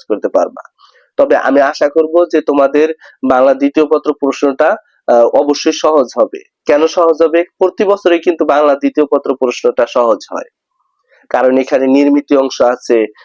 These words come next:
এখানে ব্যাকরণ অংশ আছে। এই যে অংশগুলা, এই অংশগুলা কিন্তু খুবই সহজ হবে এবং শিক্ষার্থীরা বা তোমরা, আহ, খুব সহজভাবে সঠিকভাবে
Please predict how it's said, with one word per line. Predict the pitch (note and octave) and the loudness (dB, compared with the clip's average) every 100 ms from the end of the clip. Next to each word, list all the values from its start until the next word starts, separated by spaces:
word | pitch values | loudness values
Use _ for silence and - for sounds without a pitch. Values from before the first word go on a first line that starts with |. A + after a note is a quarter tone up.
| _ | _
এখানে | B2+ C3 B2+ | -4 0 0
ব্যাকরণ | A#2+ C3+ C3+ D3 D3+ | 2 0 0 0 2
অংশ | C#3+ C3 B2 | 0 0 0
আছে। | A#2+ A#2+ - A#2 - | 0 0 -2 -2 0
এই | D#3+ G3 A3 F#3+ | 0 0 -2 -2
যে | E3+ D3+ | 0 0
অংশগুলা, | - D3 C#3+ - C3 C3 A2+ F2+ - - _ | 2 0 0 -2 -2 0 0 -2 -6 -18 _
এই | D3 D3 | 0 2
অংশগুলা | D3 F3 - D#3 D#3 | 2 0 0 0 0
কিন্তু | D#3 C#3+ C3+ | -2 -4 -6
খুবই | C3 C#3+ C#3 D3 | -4 -2 0 0
সহজ | C#3+ D3 D3 C3 | 0 0 0 0
হবে | D3 D3+ | -2 0
এবং | E3 C#3 C3 C3 | -2 0 0 -2
শিক্ষার্থীরা | - D3+ D3 C#3 C#3+ C#3 | -6 -6 -4 -2 0 0
বা | B2+ A#2+ - | 0 0 0
তোমরা, | C#3+ C#3+ B2+ G#2 _ _ _ A2+ | 0 2 0 -2 _ _ _ 0
আহ, | G#2+ G#2 | 0 0
খুব | - C#3+ C#3 B2 | 0 -4 -2 -8
সহজভাবে | - C#3+ C3+ C3 C3 B2+ A#2 | -6 -2 -2 0 -2 0 -2
সঠিকভাবে | - D3+ C3+ C#3 B2+ B2 | -2 -4 -4 -2 -2 0